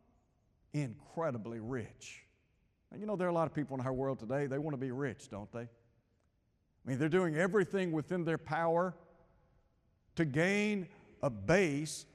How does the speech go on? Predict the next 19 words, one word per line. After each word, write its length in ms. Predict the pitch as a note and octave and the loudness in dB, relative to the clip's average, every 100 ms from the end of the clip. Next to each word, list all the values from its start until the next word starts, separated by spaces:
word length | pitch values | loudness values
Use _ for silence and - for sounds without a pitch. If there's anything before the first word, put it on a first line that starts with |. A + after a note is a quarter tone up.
| - | -6
of 120 | D3 C3+ | -4 2
riches. 560 | G#3 G#3+ G#2+ - - | 2 2 -10 -12 -10
It's 120 | B2 | -6
all 260 | C3+ E3+ F3 | 2 4 6
about 200 | E3+ E3 | 4 2
materialism. 640 | C#3 - F#3+ F3+ F3+ F3+ D#3+ | 2 2 4 6 4 0 -4
It's 140 | - | 2
all 160 | C#3 D3 | 2 4
about 220 | D3 C#3 | 2 2
money. 240 | D3+ F3+ | 2 2
It's 120 | F3 | 0
about 240 | D3 D3 D3+ | 0 0 2
what 220 | E3 C#3+ | 0 2
we 140 | E3+ | 0
can 240 | F3+ E3+ C3+ | 0 -2 2
get 200 | F3 F#3+ | 2 0
in 200 | F#3+ F#3+ | -2 0
this 180 | G3+ - | 0 0
world. 580 | A3 A#3+ E3 G2 - | 0 2 0 -4 -14